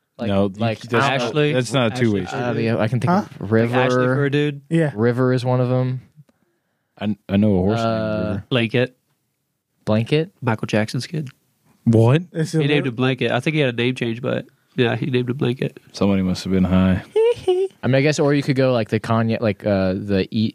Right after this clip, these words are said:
Speaker 1: uh,
Speaker 2: West,
Speaker 4: North.
Speaker 2: yeah, North,
Speaker 1: Yeah,
Speaker 2: North,
Speaker 1: all, all those
Speaker 2: Northwest,
Speaker 1: names, like,
Speaker 2: Northeast. No, I mean, that works for, like, black people because
Speaker 1: I know,
Speaker 2: you can
Speaker 1: but
Speaker 2: do different things with that. Is, is Kim Kardashian black? What is she?
Speaker 4: No, she, uh, I
Speaker 2: She
Speaker 4: don't,
Speaker 2: white?
Speaker 4: I don't know.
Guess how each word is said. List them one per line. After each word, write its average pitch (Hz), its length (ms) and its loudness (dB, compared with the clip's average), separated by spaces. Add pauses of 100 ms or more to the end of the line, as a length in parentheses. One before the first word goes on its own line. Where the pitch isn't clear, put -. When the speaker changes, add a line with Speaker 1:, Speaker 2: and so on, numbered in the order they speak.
(120)
Speaker 1:
uh, 92 320 2
Speaker 2:
West, 110 420 0
Speaker 4:
North. - 20 -8
Speaker 2:
yeah, 107 180 4
North, 104 360 0
Speaker 1:
Yeah, 110 200 -4
Speaker 2:
North, 104 140 0
Speaker 1:
all, 107 140 2
all 113 180 0
those 110 240 0
Speaker 2:
Northwest, 107 240 0
Speaker 1:
names, 113 140 -4
like, 104 120 0
Speaker 2:
Northeast. 107 400 -2 (720)
No, 143 140 2
I 165 40 2
mean, 143 200 2
that 170 160 2
works 160 260 0
for, 107 180 -8 (220)
like, 113 240 2 (200)
black 127 340 0
people 131 360 0 (480)
because 135 320 0
Speaker 1:
I 156 40 0
know, 185 200 0
Speaker 2:
you 165 40 2
can 120 60 -4
Speaker 1:
but 139 140 0
Speaker 2:
do 151 260 0 (360)
different 143 280 0
things 156 320 0
with 104 140 0
that. 90 280 -2 (520)
Is, 139 220 0
is 160 220 0
Kim 247 220 0
Kardashian 190 600 0
black? 151 240 0 (260)
What 151 160 2
is 120 80 0
she? - 260 -10
Speaker 4:
No, 170 400 -4
she, - 200 -10
uh, 165 80 2
I 190 420 0
Speaker 2:
She 190 60 0
Speaker 4:
don't, 135 80 2
Speaker 2:
white? 156 180 2
Speaker 4:
I 254 40 0
don't 339 100 -6
know. 370 420 0